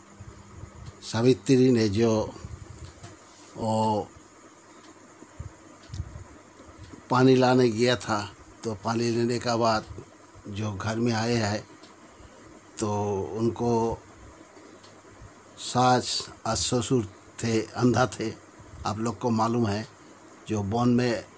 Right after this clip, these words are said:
वन में रहते थे, हैं। तो उसी time में उनको तो राज था, एक समय में था उनको, आ, ससुर को राजा थे,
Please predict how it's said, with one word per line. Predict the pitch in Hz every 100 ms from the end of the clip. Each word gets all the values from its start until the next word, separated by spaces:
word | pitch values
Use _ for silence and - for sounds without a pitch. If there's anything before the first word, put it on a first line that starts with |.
| - -
वन | 113 120
में | 120 120
रहते | 107 95 98
थे, | - 82 104 95 - - -
हैं। | 139 135 175 - - - - - - - -
तो | 95 92 87 82 - - - - - - - - -
उसी | 113 143
time | 139 123 120
में | 104 104 - - - - - - - - - - - - -
उनको | 120 113 131
तो | 123 123
राज | 120 123 -
था, | - 123 117 87 - - - - - - - - - - - -
एक | 117
समय | - 123 123 120
में | 117
था | - - 95 82 - - - - - -
उनको, | 104 104 117 113 104 - - - - - - - - 104
आ, | 101 98
ससुर | - 117 104 123
को | 104 90 78 - - - - - - - - 113
राजा | 117 120 120
थे, | 101